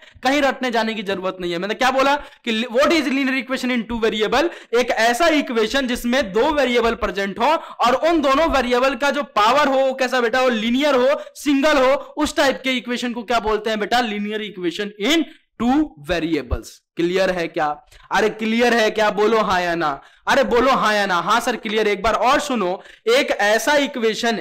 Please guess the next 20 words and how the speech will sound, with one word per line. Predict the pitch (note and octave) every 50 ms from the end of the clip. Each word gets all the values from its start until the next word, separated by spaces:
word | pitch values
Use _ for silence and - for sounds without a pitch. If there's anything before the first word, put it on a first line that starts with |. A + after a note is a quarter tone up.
| - G3+
एक | G#3+ A#3+ A#3+ A#3+
ऐसा | - G#3 A3 A3 A3 C#4+ D4 D4+
समीकरण, | D4 C4+ B3 A3+ A3+ A3 - G#3 G3+ G#3+ A3+
एक | A3 A3 G#3+ A3 G#3+ - -
ऐसा | G#3+ A3+ A3+ A3+ D4 D4 C#4 C4
इक्वेशन | A#3+ - A#3 G#3 G3+ G3 G3 A3+ B3+ C#4+ D#4+ - - - - _ F3
जिसमें | F3 G#3+ G#3 - C#4 C#4 C#4+ B3 A#3 A3+ B3 A#3+ - - _ -
दो | D#3+ F3+ B3 C#4 D#4 D#4+ C4
वेरिएबल, | C#4 B3+ A3+ A3+ A3 G#3+ G3+ G#3+ G#3+ A3 A3+
जिसमें | F#3+ G3+ G#3+ - D#4 C#4+ C4 A#3+ A3+ A3+ A#3 A#3 - - _ _
दो | D3 G#3 B3+ D#4 D#4+ C4+
वेरिएबल | C#4 B3 A3+ A#3 A3+ G#3+ A3+ A3+
प्रेजेंट | A3+ A3+ G#3+ G#3 G3 G#3 G#3 G#3 F#3+ G#3
हो | A3+ C4+
और | C4 C4 B3 A#3+
उन | C4 D4+ D4
दोनों | A#3+ C#4 C4 C4 C4
वेरिएबल | A#3 A#3+ A3+ A#3+ A#3+ A#3 A#3+ B3
का | A#3 A#3+ A#3+
जो | A#3